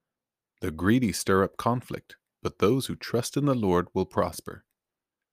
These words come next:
Those who trust in themselves are fools,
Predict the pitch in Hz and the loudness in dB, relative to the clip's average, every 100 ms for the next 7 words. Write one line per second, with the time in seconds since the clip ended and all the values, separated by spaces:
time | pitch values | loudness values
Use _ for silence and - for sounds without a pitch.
0 | _ _ _ _ - 98 104 87 - - | _ _ _ _ 0 0 2 -2 -6 0
1 | 101 117 113 110 101 - 131 98 85 - | 0 2 0 0 0 0 0 0 -4 -6
2 | - - 131 87 67 - | -6 -2 0 0 -2 -8